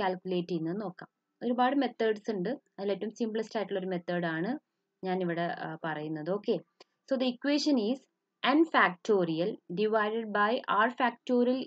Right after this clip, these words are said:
into n minus r factorial. Okay, Factorial നിങ്ങൾ already മാത്സിൽ, പ്ലസ് വൺ മാത്സിൽ പഠിച്ചിട്ടുണ്ടാവും. Okay,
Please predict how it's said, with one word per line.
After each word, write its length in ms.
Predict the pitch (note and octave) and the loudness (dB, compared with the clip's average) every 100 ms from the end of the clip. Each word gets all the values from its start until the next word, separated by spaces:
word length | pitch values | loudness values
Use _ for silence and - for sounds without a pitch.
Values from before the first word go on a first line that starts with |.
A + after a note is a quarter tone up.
| - | -4
into 240 | G#3+ B3 D#4 - F#3 | 0 2 0 -2 -2
n 60 | F3+ | 0
minus 380 | E3+ E3+ F#3 A#3+ - E3 D#3+ | 0 -2 -4 -4 -4 -4 -4
r 40 | - | -6
factorial. 600 | D3 - - D3 - - _ _ _ _ - | -12 -12 -12 -12 -12 -16 _ _ _ _ -6
Okay, 160 | A#3+ E3 - | -4 -4 0
Factorial 520 | G#3 G#3 B3 A#3+ C4 B3+ | -2 2 2 2 2 0
നിങ്ങൾ 180 | A#3 A#3+ | 0 2
already 340 | G#3 G#3 G#3 A3+ G#3+ | 2 0 -2 -2 -2
മാത്സിൽ, 400 | G3 F#3 - G#3+ G#3+ - _ _ _ _ A3+ | -4 -4 -2 0 0 -4 _ _ _ _ 0
പ്ലസ് 220 | A3 G#3+ | 2 4
വൺ 100 | B3 A#3 | 2 4
മാത്സിൽ 320 | F#3 F3 G3+ G3+ G3 | 0 -2 -2 0 0
പഠിച്ചിട്ടുണ്ടാവും. 640 | F3 F#3 F#3 E3 D#3 F#3+ - _ _ _ _ _ _ _ _ _ F3+ | -2 -4 -2 0 -2 -4 -8 _ _ _ _ _ _ _ _ _ -2
Okay, 240 | F3 F#3 | -2 0